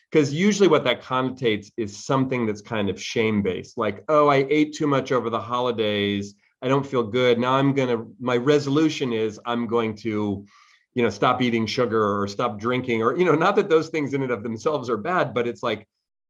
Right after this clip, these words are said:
okay, what is it that you really want? So I'm a big believer in, like, let's create our goals and our intentions from that positive place. I wanna feel healthy. I wanna feel connected.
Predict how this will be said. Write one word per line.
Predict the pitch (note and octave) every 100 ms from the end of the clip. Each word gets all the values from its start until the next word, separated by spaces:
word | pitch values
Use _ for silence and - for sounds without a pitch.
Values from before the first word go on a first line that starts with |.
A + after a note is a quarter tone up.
| _
okay, | C#3 C#3+
what | C#3+ G3+
is | G3+
it | G3
that | C#3+
you | A#2
really | A2+ F#2+
want? | F#2 G#2 F#2 -
So | B2+
I'm | A#2 D#3
a |
big | D#3+ D3+ B2
believer | A#2 A#2 G#2
in, | G#2
like, | G#2 G2+
let's | G#2+ A#2+ C3+
create | - - D#3 B2+ B2 -
our | G#2
goals | G2 G#2 A2 A2 G#2+ G#2 G2+ -
and | G2+
our | G2
intentions | F#2+ F#2+ G#2+ G2+ G2 F#2
from | G2+
that | G2 F#2+
positive | - G#2+ G#2+ G2+ F#2 F2+
place. | C3+ G2+ G2+
I | A2
wanna | G#2+ G#2+ G2+
feel | G#2+
healthy. | G2+ D3 C#3 C3+ B2+ A#2+ - _
I | -
wanna | G#2+ G#2+ G#2
feel | G2+ G#2+ G2
connected. | G2+ C3 C#3+ C#3+ B2+ A#2+ A2